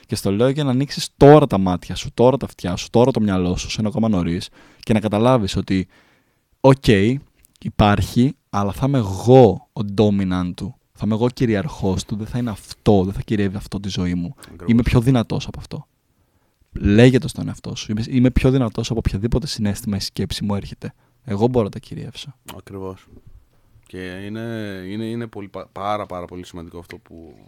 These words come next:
Speaker 2: αυτό που λες τώρα, γιατί όλος ο κόσμος ξεχνάει ότι, αυτό το ότι ή θα, ή θα σε κυριεύσει το μυαλό σου, θα το κυριεύσεις εσύ.
Speaker 1: Μμμ.
Speaker 2: Δεν έχει κάτι άλλο.
Speaker 1: Μμμ, μπορούσαμε να κάνουμε και ένα επεισόδιο για το μυαλό.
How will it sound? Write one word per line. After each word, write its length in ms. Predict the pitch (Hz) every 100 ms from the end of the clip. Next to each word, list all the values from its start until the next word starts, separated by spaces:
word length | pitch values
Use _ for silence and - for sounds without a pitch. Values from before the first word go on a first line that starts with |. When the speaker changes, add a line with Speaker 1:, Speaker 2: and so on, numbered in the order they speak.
| _ _ _ _ _ _ _
Speaker 2:
αυτό 240 | - 95 123
που 120 | 107
λες 200 | 104 104
τώρα, 260 | 104 98 95
γιατί 420 | 104 - 123 123
όλος 360 | 113 120 127 127
ο 60 |
κόσμος 380 | 123 123 127 - _ - _
ξεχνάει 560 | - 113 113 123 127
ότι, 140 | 127 120 _ -
αυτό 200 | 67 -
το 100 | 117
ότι 260 | 113 117 107 _ - _ _
ή 160 | 131 170
θα, 160 | 135 - -
ή 140 | -
θα 840 | 165 156 139 123 113 101 92 80 87
σε 120 | -
κυριεύσει 400 | 107 113 135 139
το 80 | 110
μυαλό 260 | 104 131 170
σου, 60 |
θα 80 | 156
το 80 | 139
κυριεύσεις 400 | 131 113 117 -
εσύ. 180 | - 78 _
Speaker 1:
Μμμ. 420 | 120 113 101 98 107 131 - _ _ - -
Speaker 2:
Δεν 220 | 101 95
έχει 140 | 87
κάτι 220 | 87 73 76
άλλο. 220 | - -
Speaker 1:
Μμμ, 200 | 151 135 -
μπορούσαμε 380 | 104 113 -
να 80 | 127
κάνουμε 180 | 98 92
και 60 | -
ένα 80 | 87
επεισόδιο 240 | - 98
για 80 | 90
το 80 | 95
μυαλό. 420 | 95 110 - -